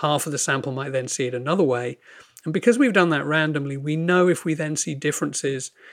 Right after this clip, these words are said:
in people's attitudes or their intentions for how they're gonna behave from now on, or what they think is good behavior or bad behavior and so on. We know if we see differences that it's down to the different,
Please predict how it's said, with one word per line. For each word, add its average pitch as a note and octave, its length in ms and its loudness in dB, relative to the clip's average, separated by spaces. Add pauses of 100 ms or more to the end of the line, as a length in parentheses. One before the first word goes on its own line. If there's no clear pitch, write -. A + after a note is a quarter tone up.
(200)
in D3 260 -6
people's C3 320 -2
attitudes D#3 640 0
or C3+ 100 -2
their C3 200 -4
intentions C#3 500 -6
for C#3+ 100 -4
how C3+ 140 -4
they're C#3 140 -6
gonna B2+ 160 -8
behave D3+ 400 -4
from - 180 -6
now C#3+ 240 -4
on, C#3+ 240 -6
or C3 80 -6
what C3 140 -4
they C#3+ 100 0
think D3 260 -6
is B2 120 -8
good D3 240 -6
behavior D3 360 -4
or B2+ 60 -4
bad C#3+ 260 -4
behavior C#3 300 -2
and C#3 100 -8
so D#3 140 2
on. C#3 140 -4
We D#3+ 160 0
know D#3+ 640 0 (500)
if - 180 -6
we D#3 60 -4
see D#3+ 260 0
differences C#3+ 720 -4 (340)
that C#3+ 180 0
it's C#3+ 160 -6
down D3 320 0
to D3 100 -8
the C3+ 120 -6
different, C#3 360 -4